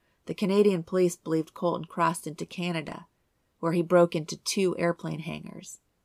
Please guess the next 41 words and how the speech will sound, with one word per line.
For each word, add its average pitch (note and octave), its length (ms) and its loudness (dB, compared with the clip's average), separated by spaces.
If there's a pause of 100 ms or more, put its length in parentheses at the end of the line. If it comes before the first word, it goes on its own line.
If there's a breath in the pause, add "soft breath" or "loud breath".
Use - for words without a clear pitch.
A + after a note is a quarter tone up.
(640)
Unable G#3+ 400 4
to G#3 80 -4
find G3 300 0
a E3 40 -4
plane F3+ 300 -2
he E3+ 120 -2
liked, E3 520 -2 (260)
he - 100 -8
crossed A3+ 440 4
back A3 280 4
into D#3+ 200 -6
the D#3+ 100 -6
United C#3+ 400 -8
States - 420 -8
on D3+ 160 -4
foot, F#3 360 -2 (520)
then G3 180 2
stole G3+ 340 0
a F#3 40 -4
car F3 440 -2 (380)
and D#3+ 160 -2
drove F3+ 260 6
it E3+ 80 -8
to E3+ 120 -2
another E3 340 2
small D3+ 420 -4
airport D3+ 520 -6
in C#3+ 140 -10
Bonners E3 380 2
Ferry, D3+ 360 -4
Idaho. D#3 560 -4 (1500)
This B3 260 6
time F3 260 0
he E3 80 0
took - 200 -4
a D#3+ 40 -8
plane G3 400 -2
he F3 100 -2
was D3+ 140 -6
familiar D#3+ 480 -2
with, - 360 -10